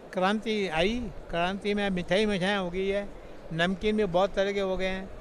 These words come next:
पैकिंग भी बहुत तरह की हो गई है और हौसला बढ़ गया है सब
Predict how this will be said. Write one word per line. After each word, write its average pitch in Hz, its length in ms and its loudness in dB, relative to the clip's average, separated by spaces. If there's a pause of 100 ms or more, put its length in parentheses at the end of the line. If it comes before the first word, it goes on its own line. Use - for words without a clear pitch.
(300)
पैकिंग 214 380 0
भी 214 80 0
बहुत 202 260 0
तरह 202 180 0
की 190 140 -4
हो 185 120 0
गई 185 160 -2
है 185 200 -2 (440)
और 190 240 2 (300)
हौसला 214 420 2
बढ़ 202 180 4
गया 202 180 4
है 165 80 4
सब 147 220 -4